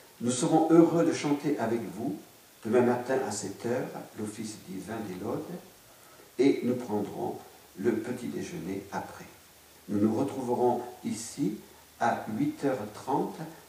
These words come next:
pour la deuxième conférence, qui sera dense également. Donc, soyez bien à huit heures vingt-cinq pour que nous puissions commencer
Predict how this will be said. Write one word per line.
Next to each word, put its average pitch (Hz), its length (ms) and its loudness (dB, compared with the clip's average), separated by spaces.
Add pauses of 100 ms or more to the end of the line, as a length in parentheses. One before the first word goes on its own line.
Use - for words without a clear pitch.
pour 123 120 6
la 117 100 6
deuxième 120 500 0
conférence, 98 720 -6 (360)
qui 117 100 -8
sera 101 480 -6 (200)
dense 123 420 -2 (160)
également. 107 680 -2 (340)
Donc, 120 280 4 (280)
soyez 120 340 2
bien 110 320 -2 (560)
à 98 80 -2
huit 110 280 -2
heures 104 200 -4
vingt-cinq 127 540 -6 (420)
pour - 180 -8
que - 60 -2
nous 101 120 0
puissions - 260 -10
commencer 117 520 -10